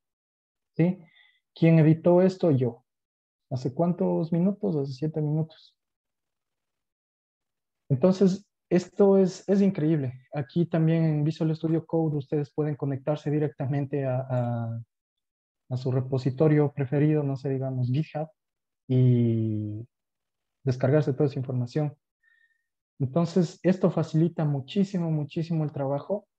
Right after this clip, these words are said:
Y como les digo, em,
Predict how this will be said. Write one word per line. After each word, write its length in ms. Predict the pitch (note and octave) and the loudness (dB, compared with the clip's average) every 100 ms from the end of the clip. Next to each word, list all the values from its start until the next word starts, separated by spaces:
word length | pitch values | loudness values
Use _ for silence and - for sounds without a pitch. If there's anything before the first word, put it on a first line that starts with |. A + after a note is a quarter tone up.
| _ _ _ _ _ _ | _ _ _ _ _ _
Y 300 | - C#3 C3+ | -2 0 0
como 240 | C3+ C#3 C3+ | -2 -2 0
les 180 | C3 B2+ | 0 2
digo, 480 | D3 D3+ D#3 D#3 - | 2 4 2 2 -2
em, 640 | B2+ C3 B2+ B2+ B2 B2 | -4 0 0 0 -2 -6